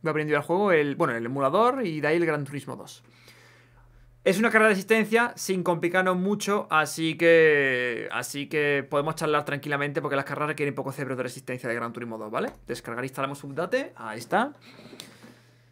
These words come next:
Por lo menos sincero. A ver, es que ¿cuántos mods de pago para Seto puedes conseguir? Hostia, mm, puedes hacer que el propio creador del Custom Shader Patch te haga un, un, un,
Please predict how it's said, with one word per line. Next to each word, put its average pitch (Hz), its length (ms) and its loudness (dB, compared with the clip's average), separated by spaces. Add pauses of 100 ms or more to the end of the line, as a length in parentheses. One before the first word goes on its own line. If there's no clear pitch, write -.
(200)
Por 175 120 4
lo 180 80 8
menos 220 200 4
sincero. 170 520 2
A 165 100 2
ver, 180 220 4
es 175 120 -4
que 196 240 0
¿cuántos 208 300 0
mods 226 120 0
de 214 60 2
pago 208 220 2
para 180 200 4
Seto 170 260 0
puedes 165 120 2
conseguir? 170 380 -2
Hostia, 139 240 -4
mm, 139 380 -10 (1600)
puedes 165 840 4
hacer 175 460 6
que 196 140 4
el 165 100 2
propio 170 240 0
creador 185 220 2
del 151 120 -4
Custom 160 260 -8
Shader 170 280 0
Patch 180 300 2
te 208 100 2
haga 170 360 6
un, 170 380 -2 (460)
un, 214 240 0
un, 254 200 -4